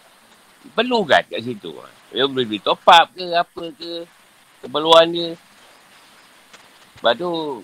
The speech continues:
kalau saya sendiri, suka bagi duit lah. Senang. Sebab kita tak tahu dia nak apa. Kau dia list sekarang,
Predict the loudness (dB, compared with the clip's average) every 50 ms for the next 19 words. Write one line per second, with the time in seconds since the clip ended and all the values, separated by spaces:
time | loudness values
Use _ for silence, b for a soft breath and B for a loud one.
0 | -8 -6 -4 0 2 2 0 0 0 -2 -2 -2 -2 -4 -8 -10 -10 -8 -10 -12
1 | -14 -16 -14 -12 -10 -8 -8 -8 -8 -4 -2 0 0 0 -2 -4 -8 _ _ _
2 | -20 -20 -20 -20 -20 _ _ -20 -20 -20 _ -20 -20 -20 -18 -12 -4 0 0 0
3 | 0 -2 _ _ -20 -20 _ _ _ _ _ _ _ _ _ _ -20 _ _ _
4 | _ _ _ -20 -18 -8 -6 -6 -6 -6 -8 -6 -6 -4 -2 -2 -2 -2 -2 0
5 | 2 2 2 2 2 0 0 0 -2 -4 -8 -12 _ _ -4 -4 -4 -2 -2 -4
6 | -4 -4 -10 -10 -4 -2 0 4 4 4 4 2 -2 -8